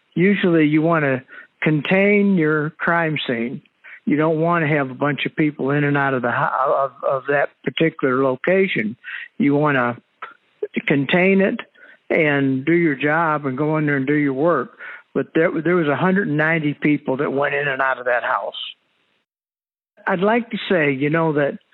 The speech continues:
on a homicide case or any, any case that you have, you're going to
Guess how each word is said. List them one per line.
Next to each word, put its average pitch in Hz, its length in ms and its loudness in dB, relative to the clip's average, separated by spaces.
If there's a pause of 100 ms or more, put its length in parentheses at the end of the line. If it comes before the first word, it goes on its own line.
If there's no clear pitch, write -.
(200)
on 151 160 0
a 139 60 0
homicide 160 720 -2
case 139 400 0
or 135 220 -2
any, 170 340 0
any 208 300 0
case 127 440 -4 (200)
that 120 200 -4
you 135 220 0
have, 117 280 -2 (720)
you're 156 240 4
going 160 520 2
to 135 480 2